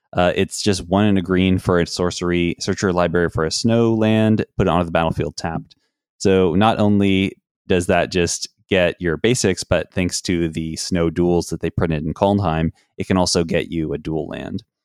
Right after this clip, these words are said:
Um, so it's just a little bit better than a lot of the existing options. And if you want access to that effect, well, you're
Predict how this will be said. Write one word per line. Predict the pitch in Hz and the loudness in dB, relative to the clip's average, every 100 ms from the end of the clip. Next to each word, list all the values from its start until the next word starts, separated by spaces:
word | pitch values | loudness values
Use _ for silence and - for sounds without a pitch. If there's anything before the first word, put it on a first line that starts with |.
| _ _ _ - | _ _ _ -8
Um, | 82 80 - _ _ _ _ _ _ - | -4 -4 -6 _ _ _ _ _ _ -2
so | 120 101 98 | 2 4 2
it's | 101 104 - | 2 -2 0
just | 113 - - | 0 0 -4
a | - | -4
little | 82 98 127 | 0 2 2
bit | 120 113 104 | 2 0 2
better | 98 98 98 | 2 4 2
than | 90 85 | 2 0
a | 78 | 2
lot | 82 | 2
of | 87 | 2
the | 85 - _ - | 0 -2 _ -16
existing | 90 92 90 - 90 | -8 -2 -2 0 0
options. | 82 - 90 85 85 - _ _ _ _ | 0 0 0 0 0 -4 _ _ _ _
And | 90 87 85 85 | 0 2 2 0
if | 82 | -2
you | 87 | 0
want | 85 82 | 0 0
access | 90 - 87 | -2 -2 -4
to | 90 | 0
that | 87 | 0
effect, | 85 127 110 - | 0 0 0 0
well, | 101 110 101 101 | 2 4 4 2
you're | 90 82 | -2 -6